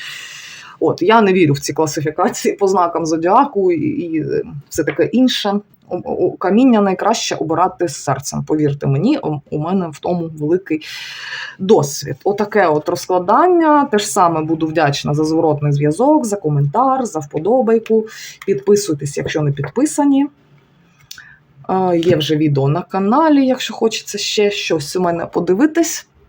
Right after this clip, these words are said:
Є в мене ще один канал, теж там різний, різний контент, називається Терос-, Терот Ф М. Посилання в описі до відео, на все є.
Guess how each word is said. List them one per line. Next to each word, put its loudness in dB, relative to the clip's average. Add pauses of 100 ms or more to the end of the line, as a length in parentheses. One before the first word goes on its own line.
(480)
Є 4
в 2
мене -2
ще 2
один 6
канал, 4
теж 0
там 0
різний, 2
різний 0
контент, 0
називається 0
Терос-, -2
Терот -2
Ф -4
М. 2 (600)
Посилання 2
в 0
описі -2
до 0
відео, 4
на 0
все -2 (440)
є. -2